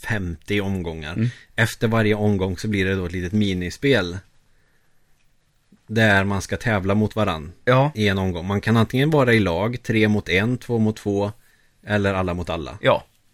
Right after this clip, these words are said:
Speaker 1: Och så finns det lite olika, det finns såna här Bowser-minispel också, eller sån här, så att man kan bli, man kan få stjärnor som blir snodda av varann. Man kan s-, man, man,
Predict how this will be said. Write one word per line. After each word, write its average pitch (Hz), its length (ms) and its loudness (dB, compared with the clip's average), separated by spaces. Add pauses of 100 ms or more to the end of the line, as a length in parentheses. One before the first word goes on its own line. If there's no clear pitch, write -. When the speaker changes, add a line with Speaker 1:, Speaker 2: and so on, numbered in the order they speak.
(520)
Speaker 1:
Och 104 80 -4
så 110 120 2
finns 113 200 2
det 110 60 -2
lite 101 160 0
olika, 107 580 0
det 101 320 -2
finns 110 240 -2
såna 107 160 -2
här 90 200 -2
Bowser-minispel 92 1120 -4
också, 87 200 -12
eller 87 100 -10
sån 101 140 -10
här, 90 140 -6
så 85 120 -6
att - 160 -8 (540)
man 117 200 2
kan 120 380 4
bli, 123 160 2
man 120 120 2
kan 123 160 2
få 131 240 4
stjärnor 113 360 2
som 107 160 0
blir 101 100 -2 (100)
snodda 107 380 0
av 110 160 0
varann. 95 400 -2
Man 95 120 -6
kan 107 120 -4
s-, - 220 -8
man, 107 160 -2
man, 107 180 2